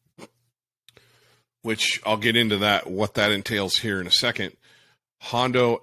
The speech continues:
and Mackinac got sick. Um, they both got sick. And coming, come to find out, the vet that I take Hondo to told me that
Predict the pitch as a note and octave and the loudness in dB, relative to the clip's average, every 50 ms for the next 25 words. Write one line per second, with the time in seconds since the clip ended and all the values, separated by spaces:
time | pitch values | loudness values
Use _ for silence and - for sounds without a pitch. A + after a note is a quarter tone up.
0 | _ - A2 B2+ D#3 F3 F#3 F3+ D3+ A#2 A2 G2+ G2 F#2 F#2 - G#2 F2+ E2+ E2+ | _ 0 2 2 4 4 2 0 0 -2 0 2 2 2 0 0 -4 -4 -4 -4
1 | F2 F2+ G2 G2+ - - G2+ A2 G2+ F#2 F2 - - - - - - F3+ - - | -6 -8 -10 -12 -18 -14 -6 -4 -4 -4 -4 -6 -6 -4 -2 0 0 0 0 -2
2 | - - - _ _ _ _ _ - F#2 F2+ E2+ E2+ E2 D#2 D#2+ D#2 D#2+ - - | -6 -12 -12 _ _ _ _ _ -6 -4 -4 -4 -4 -6 -6 -8 -12 -14 -14 -12
3 | G2 F#2+ E2 - F#3+ G3+ G3 - - G2 - - - - - A2+ D#2+ - - - | -12 -8 -2 2 2 2 2 0 -4 -4 -2 0 0 0 2 2 0 -2 -4 -14
4 | - - - - - - - _ _ - G#2 G#2 G#2 - - C3 B2+ C3 B2 B2 | -16 -18 -20 -20 -20 -20 -20 _ _ -4 -2 -2 -2 -2 -2 -2 0 0 0 0
5 | A#2+ A#2 A2 G2 - C#3 B2+ A2+ G2+ - B2 A2+ A2 A2 C3+ C#3 B2 G2+ - _ | -2 -4 -6 -6 -6 -6 -6 -6 -4 -2 -2 0 2 2 4 4 2 2 -2 _
6 | _ _ _ _ _ _ _ G2 G2+ G#2+ G2+ G2 F#2+ F#2+ F#2 F2 E2+ E2 E2 F2 | _ _ _ _ _ _ _ -8 -4 0 0 2 2 2 0 0 -2 -4 -6 -6
7 | F2 D#2+ - _ _ _ _ _ - - D#2+ E2 C3 C#3+ C#3+ - - - G2+ G2 | -10 -14 -20 _ _ _ _ _ -20 -10 -4 0 2 2 2 0 -4 -6 -4 -2
8 | F#2 F2+ F2 - - G2 F#2 - - G2+ F#2+ F#2 F2+ F2+ F2 - - - G2+ G2 | 0 -2 -2 0 -2 -4 -2 -2 -4 -4 -2 -2 0 -2 -2 -2 -2 -2 0 0
9 | F#2+ F#2+ F#2 - _ _ _ _ _ _ _ _ _ _ _ _ _ _ _ _ | 0 0 -2 -6 _ _ _ _ _ _ _ _ _ _ _ _ _ _ _ _
10 | _ _ _ _ _ _ _ _ _ _ - - E3+ E3 D#3 D3 C#3 C3 B2+ B2 | _ _ _ _ _ _ _ _ _ _ -2 2 2 4 6 6 6 6 4 4
11 | - | 2